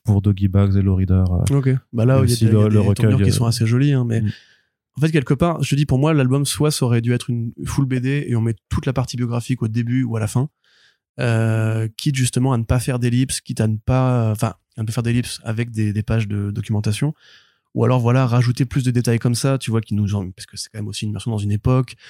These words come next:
Speaker 2: dans une façon de penser, justement, le rapport aux femmes qui est très, euh, qui est très brut, quoi, qui est, qui est très sec, quoi, quand, euh, les, les colocataires la foutent à la porte en mode genre, elle a pas voulu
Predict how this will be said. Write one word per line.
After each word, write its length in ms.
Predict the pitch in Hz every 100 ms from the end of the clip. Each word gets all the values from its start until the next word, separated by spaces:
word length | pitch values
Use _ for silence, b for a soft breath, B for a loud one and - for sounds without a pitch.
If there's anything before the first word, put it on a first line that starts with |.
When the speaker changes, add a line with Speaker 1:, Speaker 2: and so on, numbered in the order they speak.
| B B B -
Speaker 2:
dans 180 | 107
une 80 | 110
façon 260 | 107 113 117
de 60 |
penser, 300 | 107 113 151
justement, 360 | 143 104 110 113
le 140 | 104
rapport 280 | 92 92 104
aux 60 | 98
femmes 220 | 120 113
qui 80 | -
est 80 | -
très, 180 | - 110 107
euh, 220 | 98 95 95 _ _ _ _ _ _ _ _
qui 60 | -
est 20 |
très 140 | -
brut, 260 | 127 170 -
quoi, 140 | -
qui 60 | -
est, 80 | -
qui 80 |
est 20 | -
très 140 | 107
sec, 200 | - 135
quoi, 160 | - 104
quand, 280 | 101 -
euh, 340 | 101 98 98 98
les, 320 | 98 98 98
les 80 | 98
colocataires 420 | 107 107 107 113
la 100 | 104
foutent 140 | 117
à 60 | 104
la 80 | 107
porte 220 | 120 110
en 20 |
mode 160 | 101 98
genre, 160 | 107
elle 60 | 104
a 20 |
pas 100 | 95
voulu 320 | 104 107 107